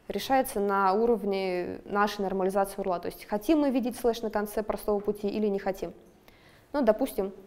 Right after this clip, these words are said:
хотим, берём вот такой. Либо могли бы взять первый. Дальше.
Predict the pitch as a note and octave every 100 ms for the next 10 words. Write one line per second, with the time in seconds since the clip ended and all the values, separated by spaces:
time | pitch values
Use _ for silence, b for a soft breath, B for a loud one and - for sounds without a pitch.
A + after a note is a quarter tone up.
0 | - - - F#3+ - E3+ - - F#3+ F#3
1 | F#3 F3+ F3+ G3+ - b b b b b
2 | b - B3+ A#3+ G3+ A3+ G#3+ F#3+ F#3 F#3
3 | E3+ - - - - _ _ _ b b
4 | b b b b b b b _ _ _
5 | - - A3+ A#3+ G3 -